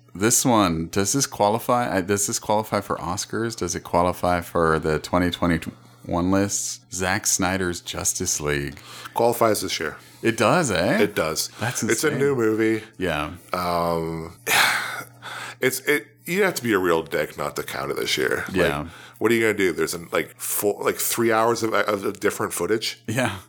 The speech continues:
Speaker 1: yeah.
Speaker 2: Like, I'm sorry, it's a different film.
Speaker 1: It is a completely different film.
Speaker 2: And it would have opened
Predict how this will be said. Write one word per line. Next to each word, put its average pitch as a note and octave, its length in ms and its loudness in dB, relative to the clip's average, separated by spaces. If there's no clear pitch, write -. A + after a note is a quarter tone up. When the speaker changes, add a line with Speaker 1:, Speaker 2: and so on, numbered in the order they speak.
Speaker 1:
yeah. F#2 300 -4
Speaker 2:
Like, E2+ 180 -2
I'm F#2+ 120 -2
sorry, F#2+ 340 2
it's D#2 120 -2
a - 40 -2
different G#2 280 0
film. - 160 2
Speaker 1:
It A#2+ 60 4
is B2+ 160 4
a B2 60 2
completely F#2+ 760 0
different E2 340 0
film. C#2 360 -4
Speaker 2:
And B2 140 2
it A#2+ 100 2
would B2+ 160 2
have C3 160 0
opened G#2 520 0